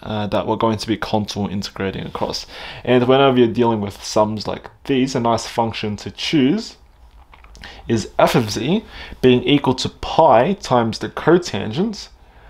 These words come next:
of pi z multiplied by whatever's inside the sum, but replace your index with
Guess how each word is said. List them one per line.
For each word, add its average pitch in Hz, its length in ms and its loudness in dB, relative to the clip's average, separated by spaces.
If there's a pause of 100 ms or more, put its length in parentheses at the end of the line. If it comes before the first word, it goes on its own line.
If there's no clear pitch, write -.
(320)
of 101 340 -4
pi 113 300 4
z 127 360 0 (920)
multiplied 123 1080 2
by 113 420 6 (200)
whatever's 117 460 2
inside 107 400 -4
the 104 100 -14
sum, 127 320 -2
but - 240 -6 (240)
replace 107 480 -4
your 107 120 -4
index 110 580 -4
with 98 100 -12